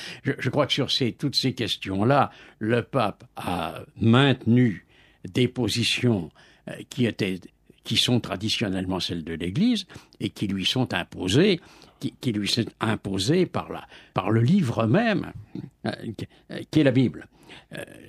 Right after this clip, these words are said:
cela n'empêche pas de pratiquer, euh,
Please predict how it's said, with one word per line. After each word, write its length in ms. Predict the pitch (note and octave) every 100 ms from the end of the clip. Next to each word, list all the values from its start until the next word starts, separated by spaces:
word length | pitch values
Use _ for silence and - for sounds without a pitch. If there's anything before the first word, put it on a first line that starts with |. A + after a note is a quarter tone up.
| F#2+
cela 380 | - G2 D#2+ E2+
n'empêche 460 | F#2+ G2+ G#2 E2 -
pas 400 | G#2+ D3+ F#3 A2
de 320 | F2+ E2+ F2 D#2+ - _ _ _ _
pratiquer, 800 | - B2 - - - A2+ D#3 D#3+
euh, 260 | F2+ F#2